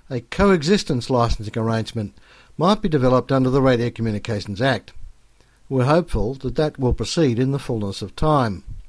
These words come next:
Getting back to the current A C M A inquiry into the three point five gigahertz band,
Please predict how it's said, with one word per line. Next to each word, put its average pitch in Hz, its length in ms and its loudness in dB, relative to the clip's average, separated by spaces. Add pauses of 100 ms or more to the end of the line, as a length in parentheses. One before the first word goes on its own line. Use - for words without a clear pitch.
(420)
Getting 170 300 2
back 147 240 2
to - 100 0
the 131 140 0
current 147 440 2
A 139 200 0
C 127 200 -2
M 120 140 2
A 147 180 4
inquiry 117 640 -2 (280)
into 139 180 -2
the 131 140 2
three 147 240 0
point 123 280 0
five 151 360 4
gigahertz 110 440 -4
band, 104 400 -6